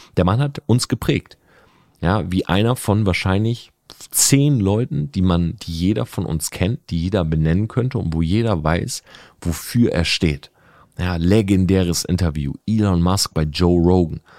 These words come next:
Er sitzt dort und raucht einen Joint. Er sitzt in dem Podcast, also das ist Podcast mit Video, und raucht einen Joint. Ja, Joe Rogan ist der erfolgreichste Podcast der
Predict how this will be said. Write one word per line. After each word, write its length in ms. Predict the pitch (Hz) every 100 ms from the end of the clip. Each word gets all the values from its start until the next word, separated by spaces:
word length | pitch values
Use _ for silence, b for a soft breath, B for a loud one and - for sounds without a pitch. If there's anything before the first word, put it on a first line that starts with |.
| B B
Er 140 | -
sitzt 360 | 80 113 139 -
dort 280 | 101 107 -
und 220 | 85 80
raucht 680 | 78 78 80 90 117 - -
einen 360 | 82 78 76 71
Joint. 680 | - 82 78 71 60 - - b b b b b
Er 200 | - 85
sitzt 580 | 78 80 110 147 - -
in 120 | 90
dem 180 | 82 78
Podcast, 840 | - 113 135 - - 123 139 -
also 220 | 76 76 76
das 220 | - -
ist 140 | 80 -
Podcast 460 | - 85 - 80
mit 220 | 87 92 95
Video, 400 | 98 104 104 117 B B B B
und 140 | 85 80
raucht 580 | 76 80 107 127 -
einen 320 | 87 82 73 69
Joint. 520 | - 80 78 69 -
Ja, 160 | 82 95
Joe 340 | 78 92 98
Rogan 400 | 92 92 101 98
ist 260 | - - -
der 80 |
erfolgreichste 640 | 73 73 92 104 - 92 82
Podcast 600 | - 95 - - 82 -
der 160 | 69